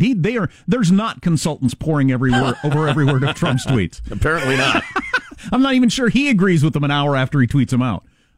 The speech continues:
Speaker 1: But I gotta assume they put a lot of thought in that. Maybe I'm wrong. I just, I don't, I don't understand why they weren't more clear.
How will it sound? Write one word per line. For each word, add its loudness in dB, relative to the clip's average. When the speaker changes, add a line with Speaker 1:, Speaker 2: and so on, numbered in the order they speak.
Speaker 1:
But -2
I -4
gotta -4
assume 2
they 0
put -4
a 0
lot 0
of -4
thought 2
in 4
that. 0
Maybe 0
I'm 2
wrong. -4
I -2
just, -2
I 0
don't, 0
I 0
don't 4
understand 2
why 0
they 2
weren't 0
more -2
clear. -14